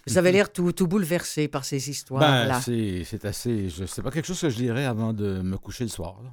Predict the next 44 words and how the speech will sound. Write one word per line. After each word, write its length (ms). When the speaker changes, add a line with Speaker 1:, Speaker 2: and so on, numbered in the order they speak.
Speaker 1:
Ah, 80
si. 420
Ah, 100
Speaker 2:
Ah, 60
Speaker 1:
si, 80
Speaker 2:
non, 80
Speaker 1:
on 60
Speaker 2:
mais 100
je 60
Speaker 1:
peut. 40
Speaker 2:
suis 80
pas, 80
non, 100
ça, 120
je 80
suis 20
pas 80
capable. 320
Speaker 1:
Ah 60
non ? 200
Ah 100
bon ? 200
Speaker 2:
Non, 160
j'ai 240
lu 160
le, 180
le, 200
le, 360
le, 20
le, 520
le 140
livre 400
d'Ingrid, 420
d'Ingrid 500
Falaise. 680
Vous 600
savez, 60
qui 140
a 40
été, 440
euh, 600
sous 180
l'emprise 560
d'un 240